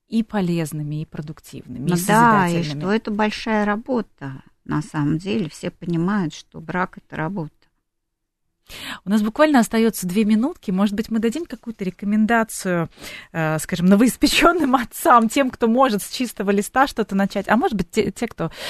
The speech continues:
Speaker 1: э, хотят, э, что-то уже и в подростковом возрасте изменить, вот, например, там, эм, авторитарный отец, как ему стать помягче, как вам кажется?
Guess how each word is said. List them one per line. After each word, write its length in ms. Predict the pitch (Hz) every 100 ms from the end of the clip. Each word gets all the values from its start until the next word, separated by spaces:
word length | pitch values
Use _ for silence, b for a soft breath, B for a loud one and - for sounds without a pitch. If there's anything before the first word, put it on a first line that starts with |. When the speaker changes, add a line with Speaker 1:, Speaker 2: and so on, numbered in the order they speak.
| B B
Speaker 1:
э, 200 | - 156
хотят, 380 | 156 170 180 170 -
э, 240 | 151 151
что-то 320 | 143 - -
уже 380 | 151 151 160 151
и 40 | 147
в 80 |
подростковом 640 | - 156 160 - 285 226 202
возрасте 500 | 196 165 165 - 156
изменить, 480 | 156 160 160 151
вот, 120 | - -
например, 400 | - 147 - -
там, 400 | - - - - B B B -
эм, 520 | 101 151 147 90 -
авторитарный 760 | 151 - 170 156 190 208 190 175
отец, 280 | - 175
как 180 | - 214
ему 140 | 196 185
стать 260 | - 160
помягче, 800 | - 160 156 147 - - - 143 - 160 _ _ _ _ _
как 180 | - -
вам 160 | 156 147
кажется? 500 | - - _ -